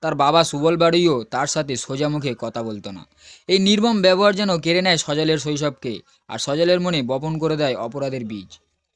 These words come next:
বাইশে নভেম্বর উনিশশো তিরানব্বই, সজলের বয়স তখন ষোলো বছর এগারো মাস। সৎ মা ও বাবার অত্যাচার মাত্রা ছাড়িয়েছিল। ঠিক এমন সময় সে আর তার কিছু বন্ধু মিলে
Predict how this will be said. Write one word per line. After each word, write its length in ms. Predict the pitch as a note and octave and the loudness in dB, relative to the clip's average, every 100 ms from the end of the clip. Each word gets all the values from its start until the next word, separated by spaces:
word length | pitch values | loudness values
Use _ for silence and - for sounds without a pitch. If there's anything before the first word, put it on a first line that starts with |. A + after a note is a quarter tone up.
| _ _ _ _ | _ _ _ _
বাইশে 360 | A#3+ D#3 G3+ A3+ | 0 2 4 2
নভেম্বর 380 | G#3+ A3 A3 G#3 | 2 2 2 2
উনিশশো 300 | G#3 - A3 | 2 0 0
তিরানব্বই, 520 | F#3+ F#3 G3+ F#3 F3 | 0 0 0 2 0
সজলের 440 | - D#3 E3+ F3 | 2 0 2 2
বয়স 260 | E3 E3 E3 | 2 0 0
তখন 280 | F3+ E3 C#3+ | -4 -4 -6
ষোলো 300 | - D3+ D#3+ | -4 -2 0
বছর 300 | D#3+ D#3 D3 | 0 0 0
এগারো 280 | B2+ B2+ | 0 0
মাস। 320 | B2+ G#2+ F#2 - _ _ _ - - | -2 -6 -10 -18 _ _ _ -20 -10
সৎ 260 | - F#3 F3+ | 0 0 2
মা 200 | G3+ G#3 | 4 4
ও 60 | |
বাবার 280 | G3+ F3 F#3+ | 6 6 4
অত্যাচার 540 | F#3 - F#3+ F#3 D#3 B2+ | 2 0 0 2 2 0
মাত্রা 420 | C3 C3+ - C#3+ | -4 -6 -4 -4
ছাড়িয়েছিল। 600 | B2+ A#2 A2 G#2 G2 E2+ _ _ _ - | -4 -6 -8 -10 -16 -18 _ _ _ -2
ঠিক 140 | G3+ | 2
এমন 280 | F#3+ G3 G#3+ | 4 2 0
সময় 400 | F#3 G3+ F3 C3 - _ _ - | 0 2 2 0 -4 _ _ -12
সে 260 | - G3 | 0 4
আর 80 | G3+ | 4
তার 220 | G3 F#3+ | 2 0
কিছু 220 | E3+ E3+ | 0 -2
বন্ধু 380 | D3 D3 F3 F3+ | -2 -2 -2 0
মিলে 340 | F3+ F3 C3+ | 0 2 0